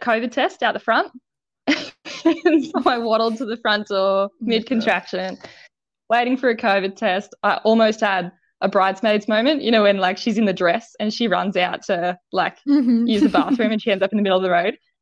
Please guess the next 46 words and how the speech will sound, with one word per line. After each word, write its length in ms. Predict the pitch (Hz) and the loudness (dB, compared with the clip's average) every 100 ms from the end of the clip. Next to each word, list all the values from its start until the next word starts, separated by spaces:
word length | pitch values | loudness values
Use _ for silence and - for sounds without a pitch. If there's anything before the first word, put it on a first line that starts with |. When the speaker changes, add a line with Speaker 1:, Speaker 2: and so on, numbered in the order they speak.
| - | 0
Speaker 1:
That 140 | 196 | 2
Speaker 2:
<laughs> 20 | |
Yeah, 40 | 208 | 4
Speaker 1:
literally 460 | 220 294 254 214 | 4 4 4 2
Speaker 2:
yeah. 60 | 190 | 2
Speaker 1:
almost 260 | 190 180 175 | 0 -2 -4
happened 320 | 202 233 196 | -4 -4 -6
to 80 | 202 | -4
me. 160 | 202 | -2
And 160 | 320 220 | -2 0
they 80 | 190 | 2
were 80 | 185 | 2
like, 220 | 170 165 | 0 -2
Speaker 2:
Wow. 280 | 214 214 - | -8 -18 -2
Speaker 1:
"Oh 140 | 269 277 | 2 2
God, 320 | 330 302 254 | 2 2 2
get 160 | 330 | 2
inside, 420 | 311 294 311 294 240 | 2 0 0 0 0
get 160 | 285 | 0
inside." 340 | 277 262 240 214 | 0 -2 -4 -2
I 60 | |
was 100 | 196 | -4
like, 180 | 196 330 | -2 -4
"I'm 100 | 214 | -2
gonna 220 | 208 214 | -2 -4
shit 240 | 208 233 208 269 | -4 -6 -6 -14
Speaker 2:
<laughs> 140 | - | -10
Speaker 1:
in 120 | 202 196 | -8 -6
your 80 | |
Speaker 2:
Oh 40 | 190 | -2
Speaker 1:
garden 300 | 180 185 180 | -2 -2 -4
Speaker 2:
God. 60 | 185 | -6
Speaker 1:
if 80 | 220 | -4
you 60 | |
don't 200 | 190 175 | -2 0
let 160 | 175 - | -2 -2
me 200 | 180 180 | -2 -2
in. 160 | 175 | -4
Like, 260 | 170 175 - | -6 -10 -10
something's 480 | - 202 202 202 202 | -2 -2 0 -2 0
about 220 | 190 185 | -2 -2
Speaker 2:
Oh 60 | 208 | -4
Speaker 1:
to 60 | |
Speaker 2:
my 0 | |
Speaker 1:
happen." 320 | 185 165 - | -8 -8 -10
Speaker 2:
gosh. 100 | 208 | -14